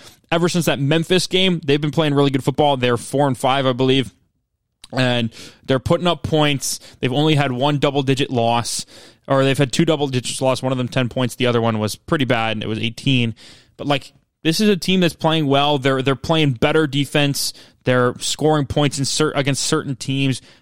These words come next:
This is gonna be a low-scoring game. It is. And I feel like it's gonna finish as a seventeen fourteen win like they had against U C F. You mentioned they've dominated the rivalry.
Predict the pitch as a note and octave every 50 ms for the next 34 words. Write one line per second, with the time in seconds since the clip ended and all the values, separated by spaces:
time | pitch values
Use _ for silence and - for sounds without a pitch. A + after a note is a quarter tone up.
0 | _ _ - - - - E3 F3 F#3 F#3 F#3 G3+ G3 - A3+ A3+ B3+ A3 - C3+
1 | C#3 F3 D3+ A2+ A2 C#3+ B2+ A2+ A2 A2+ A#2 C#3 D#3 A#2 A2+ A2+ - - A2 A2+
2 | A2 A2+ A2+ A2 A2 A2 - - B2 A#2+ B2 B2+ B2 - C#3 C3+ C3+ - - -
3 | _ - G#2 A#2+ C3+ D#3 - - D#3+ D3+ D3+ D#3 C#3 - G2+ G#2 A2 A#2 - B2+
4 | B2 A#2+ - - A#2+ A#2+ - - C3+ C3 B2+ C3+ C#3 - - _ _ _ B2+ B2
5 | C3+ D3+ D#3+ D#3+ D3+ D3 D3 - - D3 C3+ C3 B2 D3 D#3 E3+ D3 C#3 C#3 B2
6 | C#3 C3+ - - - C#3+ B2+ - - B2 B2+ C#3+ C#3+ - - - - - - -
7 | - - - D3 D3+ D3 D3+ D#3+ E3+ - E3+ D3 C3+ B2 A#2 C#3+ C#3 C#3+ D3 C#3+
8 | C#3+ C#3 C3 A#2 B2 A#2+ B2+ C3 C#3+ C#3 C3 B2+ B2+ C3 C3 B2+